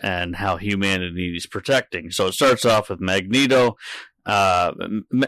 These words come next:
enter Magneto, as the title suggests. Professor Xavier's longtime rival comes back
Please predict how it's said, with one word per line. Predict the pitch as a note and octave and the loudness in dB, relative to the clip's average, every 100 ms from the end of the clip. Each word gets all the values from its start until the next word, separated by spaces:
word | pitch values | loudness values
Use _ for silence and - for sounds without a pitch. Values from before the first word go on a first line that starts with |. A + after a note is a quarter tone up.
| - - | -2 0
enter | E3 D3+ C#3 | 0 2 2
Magneto, | A#2+ G#2 F2+ E2 E2 G2+ | 2 2 0 -4 0 0
as | F#2 F#2+ F#2 | 2 -2 -4
the | F#2 | -6
title | G#2 F#2+ F#2 | -4 -2 -4
suggests. | - G2 F2 F2+ F#2+ - - - - - - _ - | -6 -6 -4 -4 -4 -6 -6 -8 -10 -16 -18 _ -2
Professor | G3+ A3+ G3 - E3 | 0 2 0 2 0
Xavier's | A#2+ D3 C#3+ C3 B2+ A#2 | 2 2 4 2 0 2
longtime | B2+ C3+ B2+ - B2+ B2 | 2 2 0 0 2 2
rival | A2+ G#2+ G#2 G#2 G#2 | 2 2 2 0 -2
comes | - F#3 G3+ B2 | 2 2 2 2
back | A#2 G2+ G2+ - | 4 4 4 0